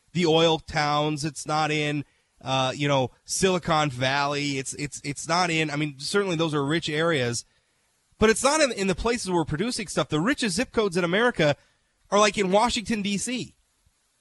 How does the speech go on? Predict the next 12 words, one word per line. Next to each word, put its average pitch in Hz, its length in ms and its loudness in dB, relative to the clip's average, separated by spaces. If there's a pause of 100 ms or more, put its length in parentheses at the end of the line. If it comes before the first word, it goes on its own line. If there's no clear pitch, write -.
(1900)
A 170 60 -2
place 240 280 2
where 208 300 4 (400)
they 185 100 4
make 214 220 2
public 202 340 0
policy, 185 520 2
they 170 80 -4
make 180 180 -2
politics, 190 640 -2
but 170 140 -6
nothing 185 400 0